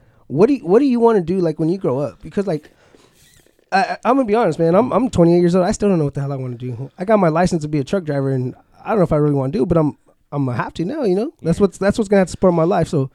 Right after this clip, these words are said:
Speaker 1: you being thirteen, what, what makes you feel like, what, what do you wanna do? Do you wanna be a cop? You wanna be a chiropractor, a doctor? What, what do you wanna try to do when you grow up?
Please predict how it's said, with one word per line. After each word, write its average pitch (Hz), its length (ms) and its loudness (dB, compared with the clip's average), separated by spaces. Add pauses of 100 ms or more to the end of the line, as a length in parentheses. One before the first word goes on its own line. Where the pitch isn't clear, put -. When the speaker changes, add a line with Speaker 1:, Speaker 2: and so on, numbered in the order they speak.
(420)
Speaker 1:
you 226 180 4
being 233 200 2
thirteen, 226 640 0
what, 175 420 -4
what 202 140 4
makes 214 220 2
you 196 80 2
feel 175 200 2
like, 156 160 -2
what, 170 180 2
what 180 120 2
do 190 40 0
you 180 120 2
wanna 165 160 4
do? 139 260 0
Do 127 80 -8
you 147 60 -2
wanna 143 160 0
be 131 60 -4
a 120 40 -10
cop? 185 340 0
You 151 100 -2
wanna 139 100 0
be 131 160 -4
a - 160 -18
chiropractor, 165 560 0
a 147 40 2
doctor? 160 640 0 (500)
What, 170 200 -2
what 175 100 2
do 202 60 2
you 190 60 2
wanna 160 220 2
try 143 140 -6
to 135 60 -6
do 139 160 -6
when 139 140 -2
you 131 80 -2
grow 131 240 0
up? 123 160 -8